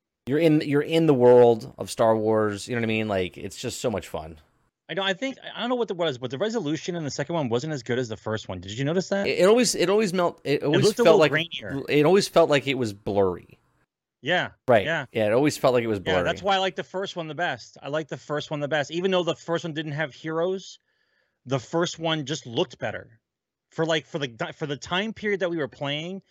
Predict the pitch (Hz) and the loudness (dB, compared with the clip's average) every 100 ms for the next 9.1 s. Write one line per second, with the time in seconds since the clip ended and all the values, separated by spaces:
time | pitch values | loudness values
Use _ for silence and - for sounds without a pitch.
0 | - 110 113 175 170 165 156 143 139 113 | 0 2 2 -2 -8 -10 -6 -6 -6 -10
1 | 113 135 104 90 _ - 151 151 165 185 | -6 -6 -8 -14 _ 0 2 4 4 4
2 | 101 - - 123 87 - _ _ - 139 | 2 -6 -6 -4 -4 -10 _ _ 0 2
3 | 139 - 185 196 190 185 151 151 165 156 | 2 2 2 4 4 2 0 -2 -2 -2
4 | 151 139 127 - 131 110 - - - 120 | 0 0 0 0 0 -2 -6 -8 -4 -2
5 | 98 92 95 101 - 117 - 92 87 80 | -2 -6 -8 -8 -4 -4 -4 -6 -8 -8
6 | - _ _ 120 143 131 135 135 139 139 | -16 _ _ -6 -4 -4 -4 -2 -2 -4
7 | - 131 127 131 120 117 107 101 - - | -10 -14 -12 -10 -8 -8 -10 -14 -14 -20
8 | - - 147 165 147 113 131 135 110 - | -20 -8 0 2 4 6 6 6 2 -2
9 | - | -12